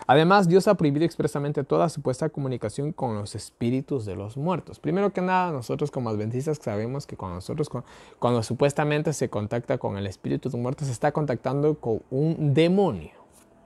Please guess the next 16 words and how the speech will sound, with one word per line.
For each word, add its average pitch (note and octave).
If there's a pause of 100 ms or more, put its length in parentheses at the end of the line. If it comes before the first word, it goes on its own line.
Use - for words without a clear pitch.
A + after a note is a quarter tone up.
(1000)
Literal, B2+ (460)
¿ya? A#2 (1120)
Eso, A#2
eh, F#2+ (340)
no G#2
hay A#2+
ni A#2+
que G#2+
traerlo A#2
a -
discusión. D#2+
Todos A#2+
esos, A#2+ (200)
todos C3+
sabemos G2
eso. -